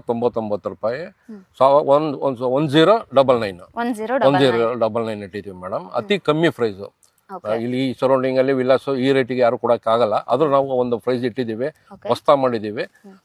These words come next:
Speaker 1: ನಮ್ಗೆ ಈ ಸಹಕಾರ ಸಿಕ್ಕರೆ ಇನ್ನು ಮುಂದಕ್ಕೆ ಚೆನ್ನಾಗ್ ಮಾಡೋದು ಅನ್ನೋ ಇದಕ್ಕೆ ಗ್ರಾಹಕರಿಗೆ ಒಳ್ಳೇದಾಗ್ಲಿ ಅಂದ್ಬಿಟ್ಟು ಕಮ್ಮಿ ಪ್ರೈಸ್ ಅಲ್ಲಿ ಕೊಡ್ತಾ ಇದೀವಿ ಮೇಡಮ್.
Speaker 2: ಸರ್, ಪ್ರೈಸ್ ಒನ್ ಜೀರೋ ಡಬಲ್ ನೈನ್ ಅಂತ ಹೇಳಿದ್ರ, ರಿಜಿಸ್ಟ್ರೇಷನ್ ಯಾವ ತರ ಸರ್?
Speaker 1: ಮೇಡಮ್, ರಿಜಿಸ್ಟ್ರೇಷನ್ ಬಂದು ಇಲ್ಲಿ ಕಮ್ಮಿ ಆಗುತ್ತೆ.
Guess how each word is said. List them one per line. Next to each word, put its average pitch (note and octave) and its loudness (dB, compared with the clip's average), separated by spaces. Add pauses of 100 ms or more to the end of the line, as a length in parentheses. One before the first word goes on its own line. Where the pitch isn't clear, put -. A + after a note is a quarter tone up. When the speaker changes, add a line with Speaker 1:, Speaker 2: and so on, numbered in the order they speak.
Speaker 1:
ನಮ್ಗೆ C#3 2 (460)
ಈ B2 -2
ಸಹಕಾರ D#3+ 4
ಸಿಕ್ಕರೆ D3+ -2
ಇನ್ನು D#3 0
ಮುಂದಕ್ಕೆ C#3+ -6
ಚೆನ್ನಾಗ್ C3+ 0
ಮಾಡೋದು B2 2
ಅನ್ನೋ A2 -4
ಇದಕ್ಕೆ A2+ -6
ಗ್ರಾಹಕರಿಗೆ C3 2
ಒಳ್ಳೇದಾಗ್ಲಿ D3 4
ಅಂದ್ಬಿಟ್ಟು A#2 -8
ಕಮ್ಮಿ E3+ 2
ಪ್ರೈಸ್ B2+ -2
ಅಲ್ಲಿ F3+ -4
ಕೊಡ್ತಾ B2+ -4
ಇದೀವಿ F#2+ -10
ಮೇಡಮ್. F2 -20 (320)
Speaker 2:
ಸರ್, G#4 -2
ಪ್ರೈಸ್ G4+ 4
ಒನ್ F4+ 4
ಜೀರೋ G4 4
ಡಬಲ್ C#4 4
ನೈನ್ D#4 2
ಅಂತ D4 -2
ಹೇಳಿದ್ರ, A#3 2 (140)
ರಿಜಿಸ್ಟ್ರೇಷನ್ E4 -2
ಯಾವ G#3 -6
ತರ G#3+ -10 (160)
ಸರ್? - -16 (340)
Speaker 1:
ಮೇಡಮ್, D#3+ 2
ರಿಜಿಸ್ಟ್ರೇಷನ್ D#3+ 0
ಬಂದು D#3+ 0
ಇಲ್ಲಿ D#3 0
ಕಮ್ಮಿ E3 4
ಆಗುತ್ತೆ. A#2+ 0